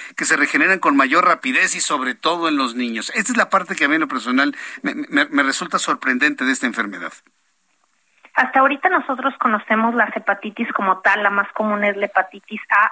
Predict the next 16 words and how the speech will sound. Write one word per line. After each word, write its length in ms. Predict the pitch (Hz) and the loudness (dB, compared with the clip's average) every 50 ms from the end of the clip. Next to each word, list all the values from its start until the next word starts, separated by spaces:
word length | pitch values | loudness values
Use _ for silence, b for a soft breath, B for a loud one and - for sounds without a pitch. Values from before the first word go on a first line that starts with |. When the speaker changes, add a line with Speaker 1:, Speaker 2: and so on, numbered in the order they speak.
| - 226 | 2 0
Speaker 2:
aunque 240 | 220 220 - 226 | 0 0 0 0
hay 120 | 220 240 240 | 0 2 2
otros 360 | 226 226 - - 233 240 220 | 0 -2 -2 -4 -6 -4 -4
virus 340 | - 233 226 208 202 214 - | -4 -4 -4 -4 -6 -8 -6
como 240 | - 196 190 180 180 | -4 -4 -2 -2 -2
el 100 | 175 175 | -2 -2
del 120 | 185 185 | -2 -2
Epstein-Barr 640 | 190 185 - - - - 214 208 214 208 196 196 196 | -2 -4 -6 -6 -4 -2 0 0 2 2 4 4 2
o 40 | 196 | 2
el 120 | 196 196 - - | 0 -4 -8 -12
citomegalovirus 840 | 214 - - 185 180 185 185 180 185 190 180 185 196 220 233 - | -10 -6 -6 -4 0 2 2 2 2 2 0 -2 -2 -4 -4 -4
que 120 | - - | -4 -6
también 420 | - - 170 180 180 180 190 185 185 | -2 -2 -2 -2 -2 -6 -6 -6 -2
pueden 240 | - - 202 196 196 | 0 0 0 0 0
generar 380 | - - 190 175 170 175 175 | -8 -4 0 2 2 2 2
hepatitis. 540 | 175 - - 196 - - 302 294 - - 202 | 0 -2 -4 -2 -2 -2 -6 -6 -6 -14 -20